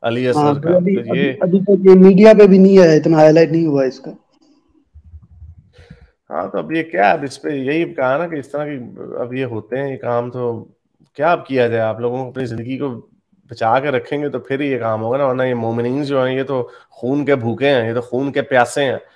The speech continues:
Speaker 1: ये अ-, अमन पसंदी का मजहब तो नहीं है, तो खून, कत्ल व गारत का मजहब है ये। ये तो
Speaker 2: हाँ।
Speaker 1: उभारता है लोगों को कत्ल व गारत के ऊपर।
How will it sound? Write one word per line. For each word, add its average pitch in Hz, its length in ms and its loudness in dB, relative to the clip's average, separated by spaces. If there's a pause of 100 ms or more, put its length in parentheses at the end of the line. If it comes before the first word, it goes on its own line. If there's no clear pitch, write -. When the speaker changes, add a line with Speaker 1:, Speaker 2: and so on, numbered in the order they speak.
(380)
Speaker 1:
ये 123 420 -2
अ-, 113 180 2
अमन 135 260 2
पसंदी 139 420 -6
का 139 100 2
मजहब 127 300 -2
तो 156 60 -4
नहीं 190 140 -2
है, 208 60 -2
तो 170 100 -2
खून, 170 520 -6 (420)
कत्ल 160 200 0
व 175 80 4
गारत 160 300 4
का 143 60 -2
मजहब 110 300 -6
है 110 80 -12
ये। - 280 -18
ये 113 60 -10
तो 139 160 -6
Speaker 2:
हाँ। - 140 -12
Speaker 1:
उभारता 127 440 2
है 185 60 2
लोगों 151 280 -2
को 127 120 -12
कत्ल 120 280 -12
व 110 60 -6
गारत 107 300 -8
के 117 60 -18
ऊपर। - 180 -20